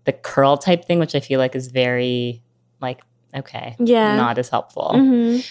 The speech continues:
Speaker 1: How do you feel about the natural hair community? 'Cause it's, like,
Speaker 2: Ooh.
Speaker 1: quite a thing.
Speaker 2: <sighs>
Speaker 1: You know, you're
Speaker 2: <laughs> It's
Speaker 1: like,
Speaker 2: yeah,
Speaker 1: "Where do
Speaker 2: I'm
Speaker 1: I
Speaker 2: like,
Speaker 1: start?"
Speaker 2: "Ooh," um, I used to be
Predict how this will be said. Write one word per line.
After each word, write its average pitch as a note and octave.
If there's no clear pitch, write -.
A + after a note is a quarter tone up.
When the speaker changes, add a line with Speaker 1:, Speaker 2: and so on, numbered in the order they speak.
Speaker 1:
How G3
do C4+
you E4
feel D3
about C3
the C3
natural C3
hair C3
community? B2+
'Cause E3
it's, F#3
like, D#4
Speaker 2:
Ooh. A#4
Speaker 1:
quite B3
a C#4
thing. C3
Speaker 2:
<sighs> -
Speaker 1:
You G4
know, E4
you're -
Speaker 2:
<laughs> -
It's -
Speaker 1:
like, C3+
Speaker 2:
yeah, A3+
Speaker 1:
"Where A3
do G#3+
Speaker 2:
I'm -
Speaker 1:
I -
Speaker 2:
like, G#3+
Speaker 1:
start?" C#3
Speaker 2:
"Ooh," A4
um, B3
I A#3+
used C#4+
to C4
be A#3